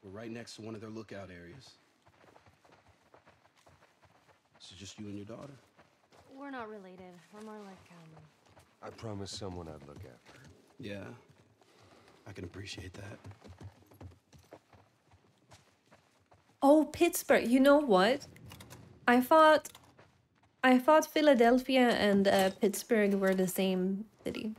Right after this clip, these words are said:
Speaker 3: There you go.
Speaker 2: Cool.
Speaker 4: I've been saying that. <laughs> Oh, oh, I've been saying so many things.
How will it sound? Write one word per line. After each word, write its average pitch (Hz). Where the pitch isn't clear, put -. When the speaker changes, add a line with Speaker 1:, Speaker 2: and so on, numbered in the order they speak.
Speaker 3:
There 113
you 82
go. 117
Speaker 2:
Cool. 202
Speaker 4:
I've 214
been 247
saying 233
that. 196
<laughs> -
Oh, 208
oh, 202
I've 214
been 254
saying 226
so 214
many 185
things. -